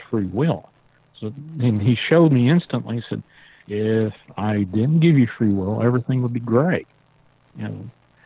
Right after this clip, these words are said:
you wouldn't have, you wouldn't have the experience of elation and sadness and love and fear and joy and the whole gambit of the emotional, uh, uh, crosswalks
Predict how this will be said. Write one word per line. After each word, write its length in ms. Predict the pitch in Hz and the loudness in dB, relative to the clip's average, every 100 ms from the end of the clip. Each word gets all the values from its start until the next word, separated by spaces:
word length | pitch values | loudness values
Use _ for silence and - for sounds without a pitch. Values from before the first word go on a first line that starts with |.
| _ - | _ -8
you 160 | 117 | -2
wouldn't 200 | 113 135 | 0 0
have, 300 | - 139 131 | 0 -2 0
you 140 | 127 123 | 2 2
wouldn't 180 | 131 127 | 0 -4
have 240 | 135 127 | -4 -2
the 80 | 113 | -4
experience 520 | 113 - 135 131 123 | -6 -4 0 0 0
of 100 | 113 | 0
elation 720 | 107 104 107 139 165 - 120 107 | 0 0 2 4 2 2 -2 -2
and 160 | 101 - - | -2 -6 -4
sadness 540 | 143 156 117 98 113 - | 2 2 2 -4 -10 -16
and 260 | 98 104 - _ - - _ | -16 -16 -20 _ -20 -20 _
love 300 | 107 120 131 - _ _ | -4 0 0 -2 _ _
and 680 | 151 143 131 110 101 87 80 _ - | 0 2 2 0 -2 -10 -12 _ -12
fear 520 | 123 143 143 123 107 | -6 -4 -2 -2 -4
and 480 | 95 92 90 92 95 - _ 107 | -8 -12 -12 -12 -14 -18 _ -8
joy 680 | 104 127 147 139 117 107 101 | 2 4 6 6 4 2 -4
and 260 | 104 117 - _ _ | -6 -8 -12 _ _
the 80 | 113 | -8
whole 200 | 110 190 | 2 2
gambit 560 | 117 110 143 143 107 110 | 2 2 2 2 2 0
of 120 | 101 | -4
the 120 | 104 | -6
emotional, 720 | 104 110 139 131 - 101 98 92 _ - | -4 -2 -2 -2 -4 -6 -6 -10 _ -16
uh, 200 | 104 104 113 _ _ _ - | -12 -12 -14 _ _ _ -16
uh, 340 | 58 57 57 - _ _ _ - - | -10 -8 -8 -10 _ _ _ -20 -20
crosswalks 800 | - 135 160 - - 110 - - | -2 4 4 2 -4 -10 -12 -20